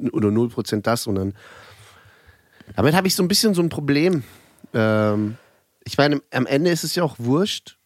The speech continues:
Am Ende muss man sich ja das immer ziehen, ne, was, äh, was, äh, was einem was bringt oder so. Äh, hast du denn mit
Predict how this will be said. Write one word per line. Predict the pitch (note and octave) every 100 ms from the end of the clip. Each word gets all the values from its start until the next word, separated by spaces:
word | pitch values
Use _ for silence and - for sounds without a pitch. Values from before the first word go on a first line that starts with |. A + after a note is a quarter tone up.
| -
Am | A2
Ende | B2 B2+ C3+ C3+ - - _ _ _ _ _
muss | B2+ B2
man | B2 A2+
sich | -
ja | A#2
das | A2+ A#2 D3
immer | C3 A2+
ziehen, | - C3 B2+ B2+ C#3 - _
ne, | A2 A#2 -
was, | A2 - -
äh, | - A2
was, | A2 - - - -
äh, | - G2+ G2+
was | G2 -
einem | A2+ G#2
was | F#2+ -
bringt | - B2 E3+
oder | G2+ F#2
so. | F2+ F2 F#2 - - - - - - _
Äh, | G#2+ G#2 -
hast | C3 C3+
du | D#3+
denn | E3+ D#3 - _ _ _ _ _ _ _ _ - C3
mit | A#2+